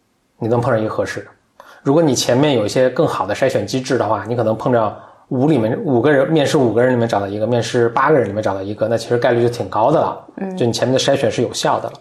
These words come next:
Speaker 1: 但你看绝对的比例来说，还是很少的，百分之二十，百分之十几，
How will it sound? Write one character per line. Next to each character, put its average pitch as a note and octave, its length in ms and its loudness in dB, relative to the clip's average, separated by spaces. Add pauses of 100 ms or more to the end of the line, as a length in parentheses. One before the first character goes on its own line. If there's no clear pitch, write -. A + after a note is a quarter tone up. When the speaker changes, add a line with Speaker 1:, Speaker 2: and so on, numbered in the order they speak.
(920)
Speaker 1:
但 E3+ 140 2
你 B2 60 2
看 D3 160 0
绝 A#2 180 2
对 F#3+ 120 4
的 C#3+ 80 2
比 A2 160 -2
例 A#2 140 2
来 G#2 120 2
说， A2+ 140 0
还 A2+ 200 0
是 C#3 80 0
很 G#2 160 -2
少 - 120 -4 (120)
的， - 60 -20 (640)
百 G#2+ 80 -4
分 G2+ 80 -4
之 A#2+ 60 2
二 A#2 120 2
十， - 160 -2 (300)
百 A2+ 100 -2
分 A2+ 100 0
之 A#2 60 0
十 G#2+ 200 -4
几， - 260 -12